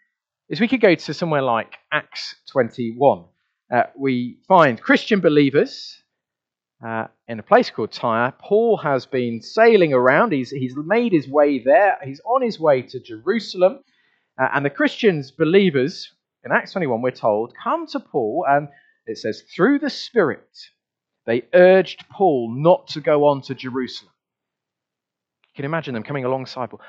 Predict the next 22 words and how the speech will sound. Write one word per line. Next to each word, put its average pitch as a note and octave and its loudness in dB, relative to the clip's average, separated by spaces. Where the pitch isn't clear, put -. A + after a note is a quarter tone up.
"Paul, C3+ -16
we've C3 -20
just - -20
got - -14
this G2 -18
sense A2+ -10
from, G2+ -12
from G2+ -18
God F2 -18
that B2+ -20
you A#2 -18
shouldn't A#2 -10
go G#2+ -2
to - -16
Jerusalem." G2 -16
Or - -20
somebody A#2+ -12
saying, A#2 -6
"I've A2+ -12
got B2+ -8
a - -18
picture, - -18